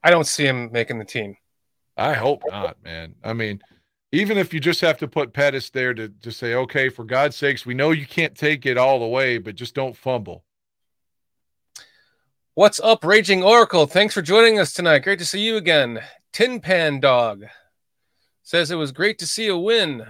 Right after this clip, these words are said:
Speaker 1: warts and all. Looking forward to seeing how the practices against Indy goes and then the improvements in the next game." I think that's a great segue to bring in, to bring Foster and P J onto the show, just to, um,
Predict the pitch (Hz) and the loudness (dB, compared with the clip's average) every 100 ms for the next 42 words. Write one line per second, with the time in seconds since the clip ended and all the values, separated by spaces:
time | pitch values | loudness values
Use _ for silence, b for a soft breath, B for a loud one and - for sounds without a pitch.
0 | 117 151 196 - 190 196 156 123 160 185 | -6 -4 -4 -4 0 2 2 -2 -8 -8
1 | 175 - 185 160 139 180 170 156 135 - | -12 -6 -6 -6 -8 -8 -6 -6 -6 -6
2 | 165 147 - 156 135 143 143 - 185 165 | -6 -6 -12 -12 -10 -6 -6 -6 -10 -8
3 | 156 143 139 135 127 - b b b b | -4 -2 -2 -2 -8 -16 b b b b
4 | b 143 143 156 151 135 123 - 170 143 | b -6 -4 -2 -4 -6 -8 -6 -6 -4
5 | 131 - 156 143 135 127 - 135 120 226 | -8 -8 -8 -6 -4 -4 -6 -8 -2 -2
6 | 311 294 254 147 139 190 - - 175 156 | -4 -4 -4 -4 -2 -2 -2 -6 -6 -4
7 | 139 123 117 147 151 139 127 127 _ - | -4 -4 -4 -2 0 -2 -4 -8 _ -16
8 | - 156 135 - 151 143 147 123 - 151 | -6 -4 -4 0 0 2 -6 -8 -6 -6
9 | 131 123 117 113 107 - 120 113 - _ | -4 -4 -6 -6 -8 -4 -4 -4 -8 _
10 | _ _ _ _ _ - 180 - - 160 | _ _ _ _ _ -6 -4 -6 -8 -6
11 | 143 135 131 123 117 110 | -4 -2 -2 -2 -4 -8